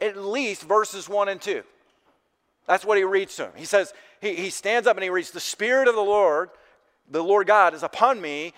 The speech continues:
because the Lord has anointed me to bring good news of great joy, that He has sent me to bind up the brokenhearted,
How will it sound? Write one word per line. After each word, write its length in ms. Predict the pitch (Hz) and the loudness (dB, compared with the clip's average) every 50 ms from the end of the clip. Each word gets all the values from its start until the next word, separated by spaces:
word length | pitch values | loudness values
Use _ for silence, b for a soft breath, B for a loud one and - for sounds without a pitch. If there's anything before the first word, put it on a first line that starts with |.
| b b b b - | b b b b -14
because 400 | 185 - - - 214 214 196 - | -12 -10 -2 0 2 2 2 0
the 100 | 196 180 | -4 -4
Lord 380 | 165 185 208 233 247 240 226 | 0 4 6 6 6 6 4
has 120 | 226 - 208 | 2 0 -2
anointed 420 | 202 190 208 208 208 202 196 180 | -4 -2 -2 -2 -2 -2 -4 -6
me 480 | 180 196 226 262 262 214 196 185 175 B B B B | -6 -6 -4 -2 -2 -2 -2 -4 -6 B B B B
to 80 | 185 196 | -6 -4
bring 320 | - 202 208 208 202 196 | 0 0 0 0 -2 -2
good 220 | - 247 277 202 196 | -2 -4 -4 -2 -2
news 340 | 226 226 226 226 202 - | -2 0 0 -2 -2 -2
of 100 | 202 170 | -4 -2
great 280 | 156 185 196 196 185 156 | 2 2 2 2 2 -2
joy, 540 | - 208 226 208 190 170 151 147 147 156 156 B B B B B | -2 0 2 4 4 4 4 4 2 0 -4 B B B B B
that 80 | 160 165 | -8 -6
He 160 | 175 220 214 | -4 -2 -2
has 100 | 202 165 | -2 -2
sent 340 | - - - 233 254 233 202 | -2 -4 -2 0 0 0 0
me 140 | 214 208 196 175 | -2 -4 0 2
to 100 | 175 160 | 0 2
bind 360 | 143 185 185 220 247 240 233 | 2 2 2 2 2 2 2
up 140 | 233 220 - | 0 2 0
the 100 | 196 185 | -2 2
brokenhearted, 760 | 190 190 190 180 185 165 156 151 170 151 120 107 113 139 | 2 2 2 2 -2 -6 0 2 2 2 2 2 -2 -6